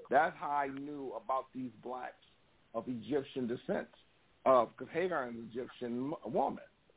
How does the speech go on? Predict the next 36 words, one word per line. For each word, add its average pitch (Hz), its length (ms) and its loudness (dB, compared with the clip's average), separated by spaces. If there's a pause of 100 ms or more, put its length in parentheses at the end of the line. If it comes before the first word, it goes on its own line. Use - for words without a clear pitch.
(360)
and 113 160 6
her 135 280 8 (180)
children 165 380 0
consider 117 420 0
Egyptian 110 580 0 (280)
'cause 117 160 2
she 139 160 6
did 151 320 6
get 127 160 6
pregnated 123 640 2 (320)
by 123 180 8
Egyptian 120 580 -4
men 131 360 -6
when 117 200 -6
she 131 100 -2
left 113 220 2
the 117 100 -2
house 117 320 -2 (420)
of 110 200 8 (120)
Abraham. 139 600 0 (440)
But - 140 -2
Abraham 143 580 4
is 185 300 4
the 123 100 0
father 110 360 4
of 123 100 -6
Ishmael, - 720 -10 (380)
and 110 80 -6
the 131 120 4
Ishmaelites 123 600 0
are 113 80 -2
their 110 320 -6
car 104 340 -2
in 123 80 -4
Moab. 190 360 -2 (720)
But 143 280 6